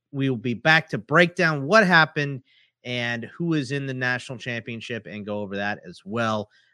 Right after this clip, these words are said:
um, in, in the coming week. So, uh, that is it for us. Remember, you can follow us all on Twitter at Bogman Sports for myself,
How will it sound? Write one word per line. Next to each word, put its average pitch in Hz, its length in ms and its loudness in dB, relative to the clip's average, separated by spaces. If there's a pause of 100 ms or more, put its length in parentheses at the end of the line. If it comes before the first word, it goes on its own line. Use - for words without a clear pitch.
(120)
um, 92 560 -6
in, 110 160 -8
in 110 240 -8
the 107 80 -6
coming 98 320 -10
week. 80 240 -12
So, 90 380 -6 (300)
uh, 92 260 -2
that 110 180 0
is 110 140 -6
it 120 160 -4
for 113 120 -4
us. 135 200 0
Remember, 113 240 -6
you 101 100 -8
can - 140 -20
follow 107 220 -6
us - 120 -10
all 110 120 -6
on 98 120 -8
Twitter 135 400 0
at 139 200 0
Bogman 113 320 -2
Sports - 300 -10
for 104 120 -14
myself, 190 480 6